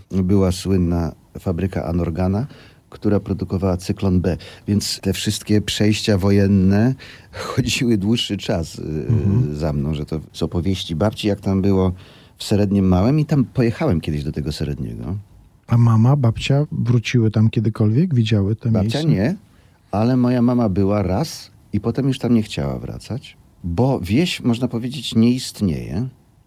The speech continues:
Speaker 1: choć nazwa istnieje. Kiedyś jakiś geodeta, zdaje się, z Poznania robił tam pomiary i się zakochał w tym krajobrazie. Została tam taka polana niezarośnięta, ponieważ kiedyś, jeszcze za czasów P G R-u, wypasano tam owce.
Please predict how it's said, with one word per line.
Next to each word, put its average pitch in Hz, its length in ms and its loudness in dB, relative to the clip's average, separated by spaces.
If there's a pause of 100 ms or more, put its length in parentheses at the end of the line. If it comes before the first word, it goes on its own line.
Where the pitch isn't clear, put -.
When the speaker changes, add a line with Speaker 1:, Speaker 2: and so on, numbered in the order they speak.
(760)
Speaker 1:
choć 104 240 -2
nazwa 101 340 2
istnieje. 82 640 -4 (480)
Kiedyś 139 340 -4
jakiś 107 460 -6
geodeta, 95 520 -2
zdaje 73 280 -4
się, 76 120 -8
z - 60 -10
Poznania 76 520 -4
robił 82 280 -6
tam 80 180 -4
pomiary 80 420 -2
i - 20 -4
się 90 120 -6
zakochał 85 380 -6
w - 80 -18
tym 95 120 0
krajobrazie. 98 760 0 (760)
Została 107 420 0
tam 104 220 2
taka 101 260 -2
polana 90 600 2
niezarośnięta, 98 760 2 (220)
ponieważ 101 320 0
kiedyś, 98 500 -4
jeszcze 98 320 0
za 90 140 -2
czasów 101 320 -4
P 92 160 0
G 90 100 0 (100)
R-u, 110 180 2
wypasano 92 460 -2
tam - 180 -4
owce. - 280 -12